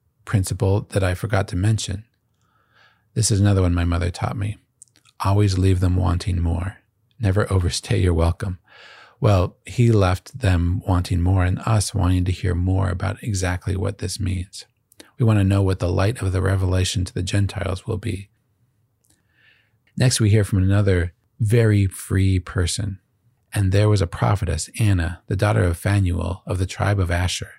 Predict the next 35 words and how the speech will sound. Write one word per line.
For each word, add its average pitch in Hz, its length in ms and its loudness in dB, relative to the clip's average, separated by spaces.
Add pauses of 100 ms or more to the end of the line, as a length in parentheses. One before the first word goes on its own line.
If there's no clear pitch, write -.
(260)
She - 160 -2
was 98 100 2
advanced 107 540 0
in 98 80 2
years, 95 440 2
having 92 260 -2
lived 98 360 0
with 98 140 -2
her 90 140 0
husband 90 360 -2
seven 120 320 0
years, 90 280 0
then 98 140 2
as 92 140 0
a 90 80 0
widow 92 360 2
until 92 240 -2
she - 140 -4
was 92 140 -4 (140)
eighty-four. 95 720 -2 (760)
She - 160 0
did 101 140 2
not 120 280 2
depart - 360 -2
from 107 120 0
the 92 60 2
temple, 110 460 0
worshiping 107 500 0
with 87 140 0
fasting 101 540 -2
and 87 120 -2
prayer 95 380 0
night 92 380 -2
and 85 100 -4
day. 95 380 -2